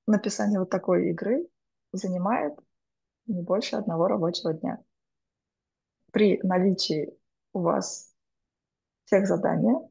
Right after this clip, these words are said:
то есть вы точно знаете, что, что делает, э, каждый переход, что вам нужно показывать, дизайн.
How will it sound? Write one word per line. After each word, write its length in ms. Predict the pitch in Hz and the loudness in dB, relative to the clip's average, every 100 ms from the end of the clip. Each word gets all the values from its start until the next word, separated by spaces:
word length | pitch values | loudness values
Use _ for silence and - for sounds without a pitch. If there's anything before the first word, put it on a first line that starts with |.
| - | -4
то 80 | 180 | -4
есть 200 | - 208 | -2 -2
вы 80 | |
точно 340 | 170 185 - 180 | 2 2 2 0
знаете, 300 | 180 - - | 0 0 -2
что, 400 | - 165 160 - _ _ _ _ _ _ _ _ | 2 2 2 -4 _ _ _ _ _ _ _ _
что 280 | - - 180 | -4 2 2
делает, 500 | 170 175 180 175 - _ _ | 4 4 4 2 -2 _ _
э, 140 | 196 175 | -8 -4
каждый 360 | - 190 170 | -2 0 -2
переход, 560 | - 165 165 - 214 - - _ _ _ _ _ | -2 -4 -2 -2 -2 -4 -18 _ _ _ _ _
что 240 | - - 185 | -4 2 2
вам 180 | 175 | 2
нужно 220 | 175 185 190 | -2 -4 -6
показывать, 800 | - - 214 262 240 - - - | -6 -2 -2 -2 -4 -6 -10 -8
дизайн. 640 | 202 196 170 175 233 - | -4 0 2 2 2 -2